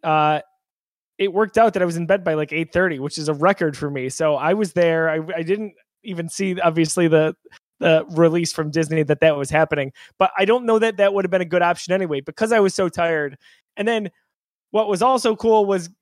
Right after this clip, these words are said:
this is, like, a different type of event. We, we've talked about going to midnight video game releases in the past,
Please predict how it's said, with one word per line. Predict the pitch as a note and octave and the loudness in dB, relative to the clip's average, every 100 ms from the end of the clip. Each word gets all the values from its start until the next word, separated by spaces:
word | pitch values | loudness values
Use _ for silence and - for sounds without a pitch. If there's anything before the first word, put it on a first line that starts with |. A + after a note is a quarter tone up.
| _ _ _ _ _ | _ _ _ _ _
this | - C4+ | -6 -2
is, | G4 E4+ | -2 -2
like, | C4 B3 | 0 0
a | A3 | 0
different | F3+ - A#3 B3 A3 - - | -4 0 2 2 -2 -4 -4
type | - A#3 | 0 0
of | - D#3+ | 2 0
event. | D3 D3 C3 - | -2 -2 -4 -6
We, | F#3 F#3 | -6 -6
we've | F#3 F#3 | -6 -8
talked | - B3 C4+ | -4 -6 -2
about | G#3 G3 F3+ | 0 0 0
going | F#3+ G#3 | -2 0
to | F#3+ | 0
midnight | F#3+ G#3+ A3+ G3 | 0 2 0 -2
video | D#3+ F#3 G3+ | -2 2 2
game | F3 F3+ E3+ | 2 0 0
releases | E3 D#3+ - D#3 | 0 -2 -4 -6
in | D#3+ | -6
the | D3+ | -2
past, | E3 D#3 D3+ D3+ - | 0 4 2 0 -10